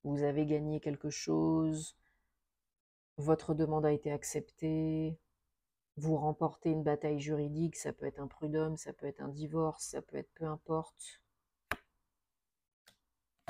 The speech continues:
Ouais, ouais, ouais. Un très beau courrier là qui arrive, j'ai l'impression pour vous. Qui met fin à un cercle vicieux et à des querelles peut-être.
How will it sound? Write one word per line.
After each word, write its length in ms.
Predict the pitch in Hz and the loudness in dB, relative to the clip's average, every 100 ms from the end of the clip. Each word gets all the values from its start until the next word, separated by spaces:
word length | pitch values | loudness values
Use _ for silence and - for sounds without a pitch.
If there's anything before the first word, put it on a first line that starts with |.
| - - _ _ _ _ | -10 -20 _ _ _ _
Ouais, 340 | 160 156 143 - _ _ _ _ 160 | -2 -2 -2 -6 _ _ _ _ -4
ouais, 120 | 156 | -2
ouais. 220 | 143 - _ _ _ _ | -2 -6 _ _ _ _
Un 160 | 156 156 | -2 -2
très 320 | - - 196 | -2 -2 2
beau 160 | 180 180 | 4 4
courrier 440 | - 170 165 165 | 4 0 2 2
là 140 | 151 143 | 0 -4
qui 180 | - | -6
arrive, 280 | 147 143 151 | -4 -2 -4
j'ai 120 | 151 | -4
l'impression 520 | 143 143 - 143 147 143 | -6 -8 -10 -12 -10 -10
pour 200 | 156 143 | -8 -8
vous. 240 | 147 156 - _ _ _ _ _ _ _ _ _ _ _ _ _ _ _ _ _ - - _ _ _ _ _ _ _ _ _ _ _ - - _ _ _ _ | -10 -14 -20 _ _ _ _ _ _ _ _ _ _ _ _ _ _ _ _ _ -14 -14 _ _ _ _ _ _ _ _ _ _ _ -20 -20 _ _ _ _
Qui 120 | - 170 | -2 2
met 140 | 165 | 2
fin 400 | - - 175 175 | -2 -2 0 0
à 200 | 151 - | -4 -4
un 80 | 156 | -4
cercle 440 | - 170 165 165 | -2 -4 -2 -4
vicieux 680 | 156 165 - - 165 175 180 - | -2 -4 -6 -2 4 4 4 2
et 240 | 156 160 | 0 2
à 260 | - 151 156 | 0 2 2
des 140 | 147 | -2
querelles 500 | 147 175 156 151 165 | -2 -2 0 0 0
peut-être. 640 | - 151 156 151 - - | -4 -8 -4 -6 -8 -20